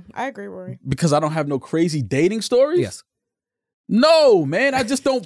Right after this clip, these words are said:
Speaker 2: p-
Speaker 1: <laughs> You
Speaker 2: create
Speaker 1: do know
Speaker 2: bullshit.
Speaker 1: that over coolness is toxic, right?
Speaker 2: How is it over cool?
Speaker 1: Extreme
Speaker 2: D, this
Speaker 1: nonchalantness
Speaker 2: is me.
Speaker 1: is ta-,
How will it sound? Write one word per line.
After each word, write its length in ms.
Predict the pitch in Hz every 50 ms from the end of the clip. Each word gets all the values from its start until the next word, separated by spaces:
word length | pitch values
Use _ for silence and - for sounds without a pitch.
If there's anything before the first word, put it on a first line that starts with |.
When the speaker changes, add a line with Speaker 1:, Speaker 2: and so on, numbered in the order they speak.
| - -
Speaker 2:
p- 80 | - 220
Speaker 1:
<laughs> 20 | -
You 200 | 226 220 302 349
Speaker 2:
create 140 | - 247 247
Speaker 1:
do 100 | 370 403
know 60 | 403
Speaker 2:
bullshit. 340 | - - - 330 277 - -
Speaker 1:
that 220 | 285 277 269 226 - -
over 400 | 240 262 311 277 247 269 262 262
coolness 600 | - - - 294 285 269 233 220 202 208 202 -
is 120 | 180 -
toxic, 460 | - - 196 175 175 - - - - -
right? 260 | 131 151 165 156 - _ _ _ _ _ _ _
Speaker 2:
How 320 | - - 190 220 240 254
is 100 | 247 196
it 80 | 214 214
over 80 | 240 196
cool? 140 | 214 220 202
Speaker 1:
Extreme 460 | 185 - - - 196 - - 330 -
Speaker 2:
D, 20 |
this 300 | - 247 240 240 202 156
Speaker 1:
nonchalantness 300 | 127 240 226 233 240 233 214 185 -
Speaker 2:
is 80 | 165 160
me. 320 | 170 190 214 233 247 240
Speaker 1:
is 60 | 175
ta-, 200 | - 220 220 -